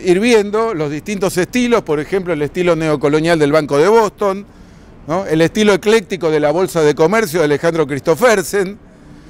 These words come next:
y otros de los más variados estilos que hemos llegado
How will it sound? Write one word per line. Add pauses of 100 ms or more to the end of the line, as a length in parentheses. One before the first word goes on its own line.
(360)
y
otros
de
los
más
variados (320)
estilos
que
hemos
llegado